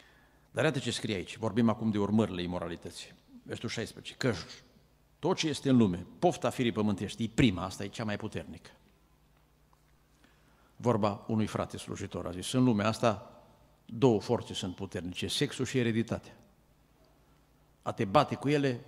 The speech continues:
mă rog, cumpăniți-le. Ce e ereditar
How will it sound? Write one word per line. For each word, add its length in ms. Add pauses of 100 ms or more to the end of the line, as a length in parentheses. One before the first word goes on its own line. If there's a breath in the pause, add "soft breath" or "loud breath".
(400)
mă 200
rog, 140 (320)
cumpăniți-le. 760 (580)
Ce 180
e 80
ereditar 800